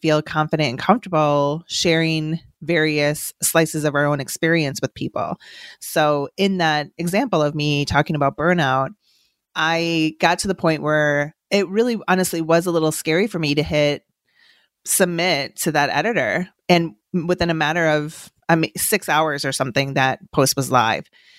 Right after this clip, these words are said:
And it ended up on, like, the front page of the Huffington Post. So the concept of the unapologetic voice is that you are so secure in your voice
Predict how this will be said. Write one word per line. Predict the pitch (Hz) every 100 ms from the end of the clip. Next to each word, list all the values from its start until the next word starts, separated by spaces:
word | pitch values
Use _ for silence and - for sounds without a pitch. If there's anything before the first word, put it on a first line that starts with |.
| _ -
And | 165 151 147
it | -
ended | 175 156
up | 147
on, | 143
like, | 135
the | 139
front | - 139
page | 214 254 214
of |
the | 196
Huffington | 190 190 185 170
Post. | 165 160 156 - _
So | - -
the | 175 151
concept | - 220 240 208
of | 165 156 147 143
the |
unapologetic | 139 151 156 147 143 139
voice | 139 143 151
is | 147
that | 127
you | 135
are | 139
so | - - 175 185 208
secure | 196 - 156 147 120 156 - _ _ 175
in | 180 180
your | 165 165
voice | 139 117 123 180 - -